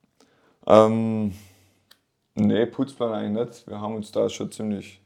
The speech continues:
ja, jeder war für sein Zimmer verantwortlich und für sein Bad. Und, äh, den Rest hat man dann, hat man eher durchgesaugt oder ich mal durchgesaugt. Das haben wir eigentlich uns schon ganz gut hingekriegt.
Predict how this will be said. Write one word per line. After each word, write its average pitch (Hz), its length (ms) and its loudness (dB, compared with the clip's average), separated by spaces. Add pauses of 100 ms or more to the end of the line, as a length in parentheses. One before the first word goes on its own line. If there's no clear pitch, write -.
(300)
ja, 98 300 6
jeder 107 160 4
war 107 100 0
für 107 100 -6
sein 117 240 -4
Zimmer 120 240 -6
verantwortlich 110 520 -4
und 104 80 -6
für 104 100 -10
sein 107 240 -8
Bad. 107 280 -8 (520)
Und, 101 640 -2
äh, 101 380 -4
den 101 220 -8
Rest 98 320 -6
hat 98 100 2
man 95 120 -6
dann, 98 180 -6
hat 92 100 -6
man 90 140 -4
eher 95 140 -2
durchgesaugt 98 520 -4
oder 98 120 -4
ich 101 120 -4
mal 104 140 -4
durchgesaugt. 95 680 -8
Das 98 220 -14
haben 98 140 -8
wir 85 80 -6
eigentlich 90 240 -10
uns 76 160 -14
schon 85 120 -12
ganz 73 220 -10
gut 80 240 -12 (520)
hingekriegt. 101 600 0